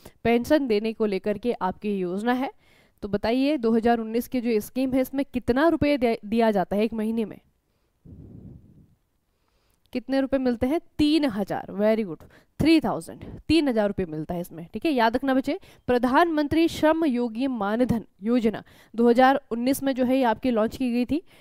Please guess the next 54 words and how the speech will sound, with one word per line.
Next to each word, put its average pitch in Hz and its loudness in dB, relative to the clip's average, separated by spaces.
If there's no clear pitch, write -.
ठीक 214 -4
है, 269 2
और 202 2
किसके 285 2
लिए 294 4
की 277 -4
गई 285 2
थी? 320 4
जो 311 0
अनऑर्गेनाइज 254 2
से-, - -2
अ, 208 -2
सेक्टर 233 0
के 294 0
जो 320 0
लेबर 240 6
हैं, 185 -12
ठीक 226 -8
है, 311 4
उनके 294 -2
लिए, 185 -2
उन 214 -6
श्रमिकों 269 -2
के 285 -4
लिए 262 2
आपकी 233 -2
योजना 214 0
है, 277 -4
ताकि, 247 2
क्योंकि 302 0
बच्चे 311 0
जो 311 2
आपके 294 2
ऑर्गेनाइज 254 2
सेक्टर 247 -2
के 240 -4
लोग 214 0
हैं, 208 -8
जो 262 0
प्राइवेट 254 4
में 349 0
भी 349 2
आपके 311 2
जो 294 -2
ऑर्गेनाइज 247 0
सेक्टर 240 -2
के 233 -4
लोग 226 2
हैं, 262 0
उन्हें 247 -2
आपको 240 0
पता 214 -2
है 220 -2
ना, 320 -4